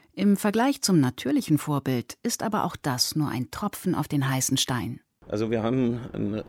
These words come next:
Speaker 2: super Datenhighway zwischen Hand und Gehirn. Das heißt, ohne zu sehen, kann ich Dinge mit meiner Hand erkennen und es findet sofort eine Interpretation statt.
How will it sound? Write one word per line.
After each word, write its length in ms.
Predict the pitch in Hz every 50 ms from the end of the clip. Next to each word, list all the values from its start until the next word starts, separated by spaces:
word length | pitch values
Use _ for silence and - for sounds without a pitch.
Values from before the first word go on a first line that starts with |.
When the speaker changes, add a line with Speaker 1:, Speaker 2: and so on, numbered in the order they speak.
| -
Speaker 2:
super 440 | - 113 104 110 233 - 202 156 131
Datenhighway 880 | 117 104 110 107 123 127 - - 131 123 120 113 131 131 127 131 123 107
zwischen 400 | - - 107 104 117 - 117 107
Hand 240 | 107 98 120 131 -
und 180 | 120 120 110
Gehirn. 480 | 113 113 110 117 120 123 135 143 143 139
Das 180 | 127 110 110
heißt, 260 | 117 113 104 110 - -
ohne 300 | - - 113 117 110 110
zu 100 | - 117
sehen, 360 | 110 - 107 113 131 139 127
kann 200 | - 117 113 120
ich 140 | 110 - -
Dinge 340 | - 117 120 123 123 110 - - - - - - - - - - -
mit 240 | - 117 113 107 -
meiner 300 | 104 117 110 110 113 107
Hand 180 | 113 117 127 123
erkennen 560 | 85 85 - - 113 113 131 131 120 123 123
und 180 | 107 110 113
es 200 | 113 107 - - - - - -
findet 280 | - - 120 123 117 -
sofort 280 | 113 110 - 110 110
eine 140 | 123 117 101
Interpretation 760 | 90 110 - 135 - - 120 104 113 110 104 - - 120 139
statt. 320 | 139 - - 117 117 -